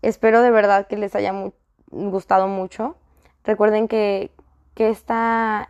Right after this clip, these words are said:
energía masculina y femenina van a coexistir siempre dentro de cada uno de nosotros.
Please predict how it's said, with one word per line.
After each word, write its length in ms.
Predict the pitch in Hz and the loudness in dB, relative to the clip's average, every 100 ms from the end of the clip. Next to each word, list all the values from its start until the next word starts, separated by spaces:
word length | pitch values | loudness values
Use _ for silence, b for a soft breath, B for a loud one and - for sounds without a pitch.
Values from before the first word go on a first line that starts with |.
| - | -6
energía 540 | 214 202 185 - 220 | -4 -2 -6 -4 -2
masculina 440 | 226 226 220 208 208 | -2 -4 -4 -4 -4
y 20 | |
femenina 520 | 220 202 202 196 196 | -4 -4 -4 -4 -2
van 180 | 196 202 | -2 -2
a 80 | 202 | -4
coexistir 560 | 202 - 180 - 196 | -6 -6 -18 -8 -10
siempre 480 | - 196 190 185 190 | -8 -6 -2 0 0
dentro 280 | 180 175 190 | 0 -4 -4
de 120 | 185 | -2
cada 300 | - 180 185 | 0 2 2
uno 260 | 180 175 175 | 0 -4 -6
de 100 | 165 | -8
nosotros. 680 | 160 - 170 165 - _ | -12 -6 -6 -6 -18 _